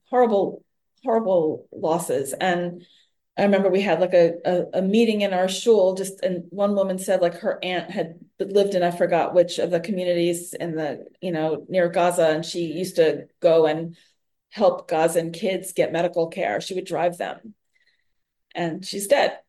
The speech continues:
You know, like, like, these were really left-wing communities, <laughs> very, like, peace-loving people. And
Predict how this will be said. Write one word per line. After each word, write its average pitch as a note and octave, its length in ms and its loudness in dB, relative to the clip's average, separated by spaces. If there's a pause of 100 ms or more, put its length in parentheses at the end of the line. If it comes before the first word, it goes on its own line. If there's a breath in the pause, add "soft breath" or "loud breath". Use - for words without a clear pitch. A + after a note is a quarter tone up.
(260)
You G#3+ 140 6
know, E3+ 380 4
like, F#3+ 380 4
like, G3 160 2
these G#3 500 -2
were A3 140 4
really F#3+ 240 4
left-wing A3+ 420 2
communities, A3+ 640 2 (180)
<laughs> - 40 -20
very, A#3 840 6
like, G3+ 340 2
peace-loving G#3+ 1300 -2
people. G#3 440 4
And F#3+ 320 -4